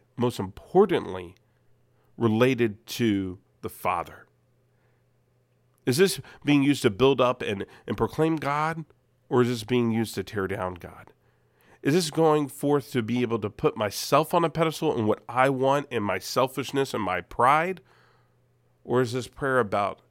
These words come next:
"Father, how can you be glorified?" Maybe that's something next time when you're praying you should ask before you pray. "Father, how can you be glorified in what I'm about to ask of you?"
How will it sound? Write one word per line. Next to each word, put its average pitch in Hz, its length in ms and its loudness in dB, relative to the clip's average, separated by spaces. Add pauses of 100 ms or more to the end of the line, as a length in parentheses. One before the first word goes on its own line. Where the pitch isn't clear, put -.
(380)
"Father, 113 300 2
how 127 220 -2
can 95 280 -10
you 135 260 2
be 135 160 -2
glorified?" - 800 -12 (1900)
Maybe 233 200 4
that's 240 180 2
something 180 260 -2
next 151 240 0
time 135 200 -2
when 113 160 2
you're 120 80 0
praying 107 320 -4
you 101 160 -8
should - 200 -12 (140)
ask 101 400 -4
before 101 320 -6
you 90 140 -6
pray. 78 420 -12 (720)
"Father, 127 300 0
how 170 200 -2
can 113 400 -4
you 120 160 -2
be 113 100 -4
glorified 101 600 0
in 101 60 -8
what 101 120 -2
I'm 95 120 -4
about 87 320 -8
to 78 160 -12 (460)
ask - 320 -6
of - 140 -16
you?" 80 240 -20